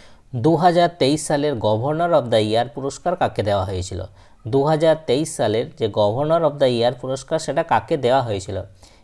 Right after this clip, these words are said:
এটা দেওয়া হয়েছিল শক্তিকান্ত দাস। শক্তিকান্ত দাস বর্তমানে আরবিআইয়ের গভর্নর আছেন। বর্তমানে আরবিআইয়ের গভর্নর কততম? পঁচিশতম। আরবিআইয়ের বর্তমান গভর্নর এবং তিনি হলেন পঁচিশতম আরবিআইয়ের গভর্নর।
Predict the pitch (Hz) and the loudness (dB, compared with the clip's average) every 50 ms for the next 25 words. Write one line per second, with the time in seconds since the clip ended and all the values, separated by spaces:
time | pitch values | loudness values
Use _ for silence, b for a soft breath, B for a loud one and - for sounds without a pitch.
0 | b b 143 139 185 180 165 170 160 156 156 156 160 165 165 - - 113 - - | b b -2 2 2 4 6 6 4 4 4 0 -2 -4 -4 -4 -4 -6 -6 -6
1 | 127 113 117 104 107 101 92 85 87 90 - - - - 143 131 131 - 160 165 | -6 -6 -4 -4 -4 -6 -6 -6 -8 -10 -12 -14 -12 -8 -10 -10 -6 -6 -2 -2
2 | 160 151 160 151 156 165 175 170 - 131 113 110 110 110 - 139 139 139 147 143 | -2 -2 -2 -2 0 0 -2 -2 -8 -6 -2 -2 -2 -2 -2 -6 -6 -6 -8 -8
3 | - 139 120 110 110 113 120 127 135 135 139 143 135 107 98 95 104 120 123 123 | -8 -4 -4 -2 -2 -2 -2 0 0 2 0 0 2 0 0 0 0 -4 -4 -4
4 | 123 131 127 - 143 151 156 - _ B B B B B B B B B B - | -4 -4 -6 -8 -12 -12 -14 -16 _ B B B B B B B B B B -2
5 | 113 123 127 131 160 147 151 156 160 156 135 123 120 117 127 135 135 135 135 131 | 0 0 0 0 -2 -2 -2 -2 -2 -2 0 0 -2 -2 -2 0 2 2 2 2
6 | 123 113 107 117 120 127 120 - 143 143 139 - - - 139 120 117 127 135 139 | 0 -2 -2 -2 -4 -6 -4 0 0 0 2 0 -2 0 0 0 0 -2 -6 -8
7 | _ - 110 104 - - 180 175 - - - 113 98 92 90 - - - - - | _ -8 -8 -8 -6 -4 -6 -6 -6 -6 -6 -4 -4 -4 -6 -8 -10 -14 -20 -20
8 | _ - 113 107 113 117 127 127 127 127 131 127 117 107 107 110 - - 120 123 | _ -8 -8 -8 -6 -6 -6 -4 -2 -2 -2 -2 -2 -2 -4 -4 -4 -8 -8 -8
9 | 123 127 113 110 110 117 123 127 131 143 156 - - _ _ - 123 117 113 113 | -6 -4 -2 -2 -2 -2 -4 -6 -6 -6 -8 -8 -14 _ _ -16 -12 -12 -12 -10
10 | - 113 113 113 110 110 117 127 127 - 135 127 - 180 165 - - 139 123 127 | -10 -8 -8 -6 -6 -6 -8 -8 -8 -10 -10 -8 -8 -8 -10 -6 -6 -6 -4 -4
11 | 135 127 113 98 92 101 101 110 123 117 101 92 92 95 92 90 92 | -2 -2 -2 -2 -2 -2 -2 -2 -2 -2 -4 -4 -4 -4 -8 -8 -10